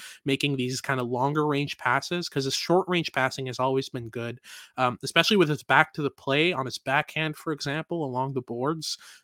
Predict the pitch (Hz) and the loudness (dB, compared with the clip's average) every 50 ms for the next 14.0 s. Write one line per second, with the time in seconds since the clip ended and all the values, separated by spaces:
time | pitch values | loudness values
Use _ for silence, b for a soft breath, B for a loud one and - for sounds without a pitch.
0 | B - 127 123 120 120 131 139 135 131 139 156 165 175 156 131 - - - 135 | B -4 -4 -4 -4 -4 -4 -6 -4 -2 -2 0 0 0 -2 -4 -6 -4 0 2
1 | 123 135 143 139 139 127 117 117 - - 131 135 139 135 135 120 120 - _ _ | 2 2 2 0 0 -2 -4 -6 -6 -4 -2 0 0 0 0 -2 -4 -8 _ _
2 | _ - - - - 127 123 - 139 - - 131 - - - 123 120 127 127 - | _ -20 -2 4 4 4 4 2 -2 -6 -6 -8 -8 -6 -4 -2 -2 -2 -2 -4
3 | - 113 - - 135 127 123 - 123 117 - - - 117 98 - - 131 - - | -8 -12 -8 -4 -2 -2 -2 -2 -4 -6 -6 -8 -10 -10 -8 -6 -6 -4 -2 -2
4 | 123 117 120 113 - - - - - 127 127 127 123 - - 120 - - - 135 | -2 -2 -4 -6 -6 -10 -8 -8 -6 -4 -4 -4 -6 -6 -8 -10 -6 -2 0 0
5 | 120 117 123 127 - - - 131 131 127 - 120 117 - 120 110 - - - B | 0 0 -2 -4 -4 -2 -2 -2 -2 -2 -4 -8 -8 -8 -6 -6 -6 -6 -8 B
6 | B B B B B - - - 131 131 127 127 - 135 123 - 127 120 120 127 | B B B B B -6 -2 0 0 0 0 0 0 0 2 2 0 0 0 0
7 | 131 123 117 120 123 - 127 131 127 123 110 123 120 117 - - 120 - 123 113 | 0 0 0 -2 -4 -4 -4 -4 -4 -4 -2 -2 -2 -2 -2 -4 -6 -8 -10 -10
8 | 117 120 127 123 117 110 - 127 131 123 117 117 110 117 120 - - - 110 110 | -8 -8 -6 -6 -6 -4 -2 0 0 0 0 -2 -4 -6 -6 -6 -8 -10 -10 -10
9 | 101 110 110 - - - 110 _ _ _ - 143 131 127 131 - B B B B | -10 -12 -12 -12 -14 -16 -20 _ _ _ 4 4 4 4 2 0 B B B B
10 | B B B B B _ - - 127 123 117 117 113 110 107 - _ _ _ _ | B B B B B _ -2 0 0 0 0 -2 -6 -8 -12 -14 _ _ _ _
11 | _ _ _ - - - 156 143 - 165 165 170 156 143 147 151 147 - 143 135 | _ _ _ -8 0 4 4 6 6 6 6 8 8 8 6 6 4 4 4 6
12 | 139 143 143 139 135 127 120 - 127 123 127 127 131 131 123 120 107 107 110 - | 6 6 6 4 2 0 -2 0 0 0 0 0 -2 -4 -6 -8 -8 -8 -8 -10
13 | - - 127 117 117 113 - - - - - - 117 - - - 123 117 117 113 | -8 -6 -6 -6 -6 -6 -6 -6 -8 -8 -8 -6 -6 -6 -4 -4 -4 -4 -4 -6